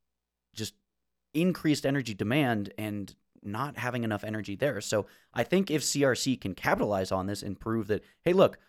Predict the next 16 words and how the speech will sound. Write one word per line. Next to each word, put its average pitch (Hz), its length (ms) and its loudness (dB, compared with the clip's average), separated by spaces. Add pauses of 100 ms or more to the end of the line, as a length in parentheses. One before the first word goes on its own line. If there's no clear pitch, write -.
(140)
we 143 120 4
are 139 60 8
not 156 180 6
only 190 240 4
responsibly 117 800 0
producing 98 440 -6
this 90 180 -10
energy, 92 340 -8
but 101 220 2 (200)
we 135 120 6
are 139 120 6
exceeding 127 760 0
our 104 360 4 (260)
incredibly 120 560 8
difficult 95 580 -2
standards," 127 500 -2